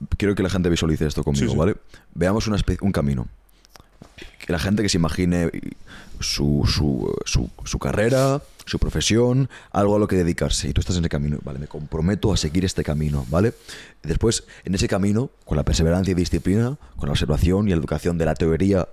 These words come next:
Speaker 1: después de hacer acción,
Speaker 2: Sí.
Speaker 1: existe esa, ¿cómo es? Camino, virtud, armonía. Existe,
Speaker 2: Sí,
Speaker 1: desarrolla-,
Speaker 2: disciplina.
Speaker 1: des-, desarrollas, no, camino, disciplina, virtud y armonía, ¿no?
Speaker 2: Eh,
Speaker 1: Sí, camino, dis-,
Speaker 2: déjame que te diga.
Speaker 1: Seguro, no. Camino, disciplina, en la disciplina de ese camino.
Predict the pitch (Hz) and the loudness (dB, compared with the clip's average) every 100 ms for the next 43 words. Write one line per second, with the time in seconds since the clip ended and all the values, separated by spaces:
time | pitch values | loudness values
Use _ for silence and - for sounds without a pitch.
0 | - 80 80 82 80 80 95 113 131 - | -8 -4 -2 -2 -2 -2 -2 -2 -4 -14
1 | - - - 90 - 101 90 - 80 76 | -16 -10 -6 -4 -2 -2 -2 -2 0 0
2 | 76 67 - _ - - - 76 - 87 | -2 -8 -16 _ -20 -20 -18 -20 -12 -8
3 | 85 80 82 110 110 85 - 123 95 85 | -4 -2 0 -2 -2 -4 -4 -4 -4 -6
4 | 87 113 - - 95 120 - - 90 85 | -8 -10 -10 -6 -2 0 -2 -2 0 2
5 | 98 110 98 - 98 95 - 85 87 85 | 0 -2 -8 -4 0 0 0 -2 0 2
6 | 95 110 - - 110 95 113 113 98 101 | 2 2 0 -4 -2 0 2 0 0 0
7 | 110 95 104 98 87 78 113 147 - _ | 0 0 0 0 0 -2 -6 -10 -20 _
8 | - - 60 58 60 62 92 101 95 90 | -20 -16 -14 -14 -10 -6 -4 -4 -6 -10
9 | 87 - - - 95 90 92 92 92 - | -14 -14 -12 -4 2 4 2 2 -2 -2
10 | 98 113 135 127 101 - 117 123 104 95 | 0 2 2 0 0 0 0 0 2 2
11 | 92 71 202 202 98 92 104 104 139 | 2 2 0 2 0 2 2 0 -2